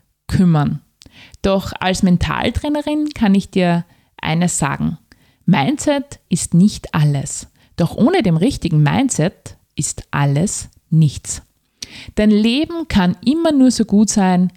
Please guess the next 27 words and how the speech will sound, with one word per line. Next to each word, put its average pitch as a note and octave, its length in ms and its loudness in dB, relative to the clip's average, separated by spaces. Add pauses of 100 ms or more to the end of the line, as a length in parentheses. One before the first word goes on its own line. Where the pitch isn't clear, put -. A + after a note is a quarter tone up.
(140)
wie D#3+ 260 2
dein D#3+ 300 2
Mindset. D3+ 680 -2 (440)
Und D#3+ 180 0
ein D3+ 120 2
schlechtes E3+ 640 -2
Mindset D#3 720 -2 (240)
kann F#3 200 2
dir E3+ 120 4
niemals C4+ 720 2 (100)
ein D3+ 260 -8
gutes B3 640 -2 (200)
Leben D#3 680 2 (200)
bescheren. D3+ 560 -2 (1500)
In A#3 100 2
der C4+ 100 4
letzten D4+ 300 0
Podcast-Folge A#3 840 0
habe G3 220 2
ich F#3+ 100 0
schon G3 180 2
darüber F3+ 280 2
gesprochen, F3 560 2
dass E3+ 300 -2
Worte F#3+ 420 0
mächtig D#3+ 460 -4
sind D#3+ 400 -2